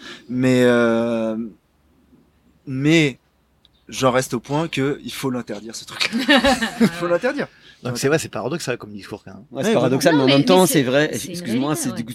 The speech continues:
Speaker 4: du coup, euh, euh, l'an dernier, celui qui a été le plus rapide sur les ravitaillements, c'est Mathieu,
Speaker 3: Mm.
Speaker 4: avec, euh, la, sa chère et tendre Alix. Et effectivement, euh, J'entends ça, puis je pourrais partager, euh, complètement ça. Maintenant que c'est en place,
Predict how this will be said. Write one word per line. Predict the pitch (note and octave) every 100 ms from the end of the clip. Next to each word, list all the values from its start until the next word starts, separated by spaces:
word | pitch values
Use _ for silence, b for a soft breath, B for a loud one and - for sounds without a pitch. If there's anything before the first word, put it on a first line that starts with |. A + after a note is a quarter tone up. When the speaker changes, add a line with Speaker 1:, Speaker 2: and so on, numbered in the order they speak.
| -
Speaker 4:
du | A2+ A2+
coup, | D#3 E3+
euh, | B2 -
euh, | A#2 A2+
l'an | A2+ A2
dernier, | A2 A#2+ C#3+ D3 A2+
celui | B2+ G#2+
qui | A#2
a |
été | G2+
le | G#2
plus | -
rapide | G#2+ G#2 F#2+
sur | G2+
les | G2 F#2+ F#2+ F#2+ F#2+ F#2+ F#2 -
ravitaillements, | G2 F#2+ G#2 G#2+ A2
c'est | G#2
Mathieu, | G2 - A#2+ C#3+ -
Speaker 3:
Mm. |
Speaker 4:
avec, | G#2+ B2+ G2+
euh, | G2+ F#2+ F#2+ F#2+ G2
la, | F#2+ F#2+ F#2 F2 - B B _
sa | - - F2
chère | - - - - - A2+
et | G#2
tendre | A#2 G2+ G2+ -
Alix. | A2 - A2
Et |
effectivement, | G2 G2+ - A#2+ D3+ A#2 - -
euh, | G#2 G2 - b b -
J'entends | A#2 B2+ C3+ A#2
ça, | D3
puis | C3 G#2+ G#2
je | F2+
pourrais | - G#2 G#2
partager, | A#2 - G#2 G#2+ G#2
euh, | F#2
complètement | G2 G2+ G#2 G2
ça. | B2+ - b b -
Maintenant | G#2+ B2+
que | B2+
c'est | B2 A2+
en | A2
place, | A#2 C#3 D3+ -